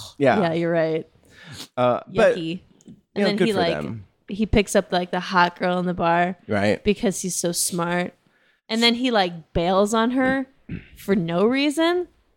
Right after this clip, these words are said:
Speaker 2: Fuck that movie.
Speaker 1: Yeah. See? There you go. But here's why I don't think that they would ever teach critical thinking in public schools is because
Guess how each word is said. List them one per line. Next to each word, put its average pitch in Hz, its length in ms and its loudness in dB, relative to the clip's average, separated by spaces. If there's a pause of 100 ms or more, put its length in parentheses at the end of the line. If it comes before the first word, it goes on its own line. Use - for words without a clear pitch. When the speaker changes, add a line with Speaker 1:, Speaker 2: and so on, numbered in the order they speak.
(720)
Speaker 2:
Fuck - 260 -2
that 185 160 -2
movie. 185 440 -2 (100)
Speaker 1:
Yeah. 107 280 0 (180)
See? 202 440 0
There 160 160 0
you 175 100 -2
go. 139 300 2 (440)
But - 360 4 (340)
here's 180 260 0
why 180 140 0
I 156 40 2
don't 143 220 0
think 131 160 -6
that 120 220 2
they 107 100 4
would 98 320 -2 (340)
ever 117 220 0
teach - 560 -4 (340)
critical 110 360 4
thinking 101 420 0
in 95 140 -2
public 87 260 -4
schools 78 580 -4
is - 120 -12
because 98 600 -2